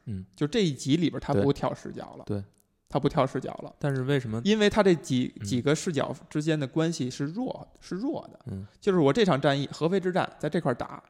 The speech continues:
Speaker 2: 那边儿是，呃，征荆州的事儿，是这，这样一摊事儿，这两个事儿之间本身是弱，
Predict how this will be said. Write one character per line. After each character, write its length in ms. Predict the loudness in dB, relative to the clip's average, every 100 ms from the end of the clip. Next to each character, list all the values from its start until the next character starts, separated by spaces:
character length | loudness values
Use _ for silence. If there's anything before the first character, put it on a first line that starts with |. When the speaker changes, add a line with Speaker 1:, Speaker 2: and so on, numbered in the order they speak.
| _ _ _ -2
Speaker 2:
那 160 | 2 6
边 140 | 8
儿 100 | 8
是， 440 | 4 4 4 4 -2 -16 -20 -20 _ _ 0
呃， 120 | 2
征 180 | 2 0
荆 140 | 2
州 160 | 4 6
的 80 | 4
事 140 | 2
儿， 120 | -4 -6
是 140 | -8
这， 200 | -2 0
这 180 | 0 0
样 120 | 0
一 20 | -2
摊 220 | -4 -4
事 160 | -4
儿， 100 | -6 -6 -20 -4
这 80 | 0
两 100 | 0
个 60 |
事 140 | 2 0
儿 40 |
之 120 | 0
间 180 | -2 -2
本 200 | -4 -8
身 200 | -4 0
是 140 | 0 -2 _ _ _
弱， 320 | 0 0 0